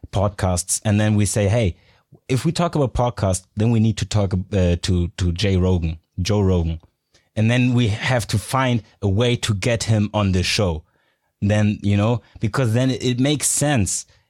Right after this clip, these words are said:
It, uh, talking about podcasts without talking with or to Joe Rogan is like, you're not doing something right.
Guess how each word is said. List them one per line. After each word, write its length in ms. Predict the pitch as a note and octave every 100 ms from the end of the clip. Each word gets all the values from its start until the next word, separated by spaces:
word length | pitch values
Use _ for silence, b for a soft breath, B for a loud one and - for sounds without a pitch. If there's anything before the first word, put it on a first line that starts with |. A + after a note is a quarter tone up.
| _
It, 100 | B2
uh, 500 | C3+ A2 - - B2+
talking 380 | - C#3+ D#3 E3
about 240 | C#3 C3+
podcasts 500 | - C#3 C#3 D3 B2
without 260 | B2 B2+ B2
talking 500 | C#3 B2+ B2+ A#2+ - _ _ _ _ _ _
with 320 | A#2+ B2+ A#2 -
or 280 | G#2+ G#2+ G#2
to 440 | - C#3+ C3+ A#2 G2
Joe 200 | G2 A#2+
Rogan 480 | A#2+ B2 B2+ A#2 A2+
is 240 | - A2+ A2
like, 380 | A2 G#2+ F#2+ - B B B B _ _ _ -
you're 100 | A2+
not 160 | A#2+
doing 300 | B2 C3 A#2
something 420 | G2 G#2+ G2+ G#2 G2+
right. 320 | A2 F2+